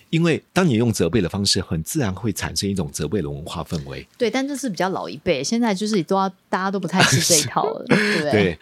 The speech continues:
Speaker 1: 那企业家第二代，我觉得如果你要赢，呃，你要让上面的这些老板，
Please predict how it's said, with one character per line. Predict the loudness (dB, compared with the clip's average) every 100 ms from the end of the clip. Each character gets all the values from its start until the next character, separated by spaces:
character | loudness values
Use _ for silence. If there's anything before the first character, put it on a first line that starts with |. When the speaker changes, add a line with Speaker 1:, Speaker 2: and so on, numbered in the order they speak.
| -8
Speaker 1:
那 | 0 0
企 | 4
业 | 2
家 | 4 2
第 | 4
二 | 2
代， | 2
我 | 0
觉 | 0
得 | 0
如 | 2
果 | 2 2
你 | 2
要 | 2 0 -2
赢， | -4 -4 -6 -12
呃， | -10 -6 -4 -4 -4
你 | -4
要 | -2
让 | -2 0 0
上 | 0 2
面 | 2 2 2
的 | 2 0 -2 -8 _ _
这 | 2
些 | 4 6 6 6 4 2 -4 _ 0
老 | 2
板， | 4 4